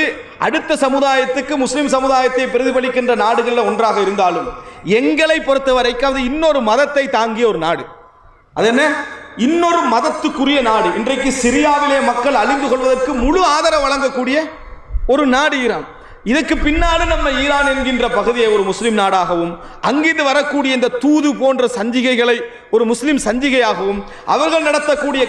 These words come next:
கண்காட்சிகளை இஸ்லாமிய கண்காட்சிகளாக நம்ம அங்கீகரிக்க பழகினோம் என்று சொன்னால் நமது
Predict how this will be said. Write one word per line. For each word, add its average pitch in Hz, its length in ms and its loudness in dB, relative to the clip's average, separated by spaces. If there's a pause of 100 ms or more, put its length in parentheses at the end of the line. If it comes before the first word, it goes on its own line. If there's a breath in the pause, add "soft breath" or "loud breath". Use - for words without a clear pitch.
கண்காட்சிகளை 269 760 0
இஸ்லாமிய 285 420 0 (140)
கண்காட்சிகளாக 254 720 2
நம்ம 226 200 -2
அங்கீகரிக்க 240 520 -2
பழகினோம் 190 380 -2
என்று 156 180 -6
சொன்னால் 185 340 0 (1400)
நமது 214 240 2